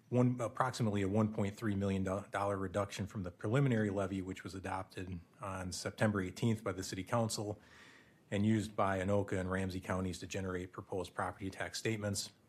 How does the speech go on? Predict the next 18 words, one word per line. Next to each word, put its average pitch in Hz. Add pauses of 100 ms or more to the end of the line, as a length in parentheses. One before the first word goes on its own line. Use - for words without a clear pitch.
(460)
which 117
were 113
mailed 101
to 101
property 95
owners 95
in 92
November. 90 (600)
Um, 92
as 104
a 107
reminder, 101
the, 92 (440)
uh, 87
final 120
property 104
tax 95
levy, 92